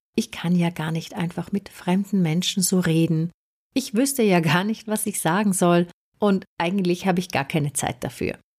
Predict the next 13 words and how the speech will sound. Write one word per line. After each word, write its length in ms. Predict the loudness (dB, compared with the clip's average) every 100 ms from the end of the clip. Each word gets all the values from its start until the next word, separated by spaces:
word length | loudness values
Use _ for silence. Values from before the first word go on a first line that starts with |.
| _ _ 0
dann 180 | 2
sage 300 | 2 0 -2
ich 160 | -4 -4
dir, 340 | 0 0 0 -4 _ -4
jeder 580 | 2 4 4 4 0 -2 _
Mensch 480 | -4 -2 -4 -8 -14
kann 300 | -2 0 0 -2
netzwerken. 680 | -4 -4 -4 -4 -6 -8 -14 -14 _ _ _
Wir 140 | 0 2
können 320 | 2 4 2
quasi 400 | 2 2 4 2
gar 240 | 2 0
nicht 240 | 0 -4